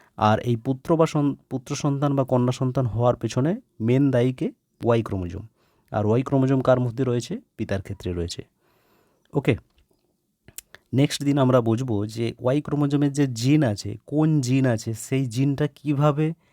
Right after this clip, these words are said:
এই পুত্র সন্তান আর কন্যা সন্তানদের বিভেদ সৃষ্টি করছে, সেটা দেখব।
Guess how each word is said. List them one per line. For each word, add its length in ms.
এই 100
পুত্র 360
সন্তান 440
আর 240
কন্যা 280
সন্তানদের 640
বিভেদ 280
সৃষ্টি 320
করছে, 300
সেটা 340
দেখব। 280